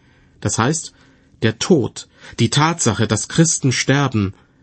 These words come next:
kann der christlichen Gemeinde als Ganzes nichts anhaben. Und nun zu Matthäus sechzehn, Vers neunzehn. Eine weitere Aussage Jesu,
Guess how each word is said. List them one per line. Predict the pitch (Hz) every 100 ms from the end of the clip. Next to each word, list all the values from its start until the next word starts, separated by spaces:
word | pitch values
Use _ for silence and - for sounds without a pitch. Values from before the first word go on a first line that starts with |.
| _
kann | - 123 135
der | 151 131
christlichen | - 120 - 127 120
Gemeinde | 110 101 104 117 117
als | 120 - -
Ganzes | 107 107 117 107 - _
nichts | - 123 - - -
anhaben. | 120 101 95 101 117 135 _ _ _ _ _ _ _ _ _ _ _ _ _ - - - _ _ _ _ _ -
Und | 151 139
nun | 127 135
zu | 151
Matthäus | 135 135 123 131 -
sechzehn, | 120 - - 135 131
Vers | - 139 - -
neunzehn. | 107 110 104 - 95 131 - _ _ _ _ -
Eine | 113 120 110
weitere | 110 135 131 104 110
Aussage | 117 120 120 120 110
Jesu, | 107 110 143 139 147